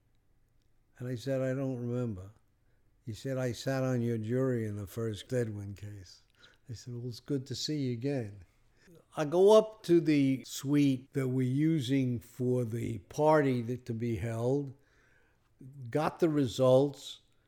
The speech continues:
Edwin had come in second to Buddy Roemer, which sort of surprised a great many of the people who were there.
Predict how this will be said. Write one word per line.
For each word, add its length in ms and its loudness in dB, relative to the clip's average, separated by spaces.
Edwin 440 6
had 180 -2
come 260 2
in 220 2
second 760 -2
to 80 -2
Buddy 340 2
Roemer, 520 0
which 360 -4
sort 280 4
of 120 -2
surprised 640 0
a 220 -8
great 340 0
many 340 0
of 60 -4
the 80 -8
people 440 -4
who 180 -4
were 100 -4
there. 480 -6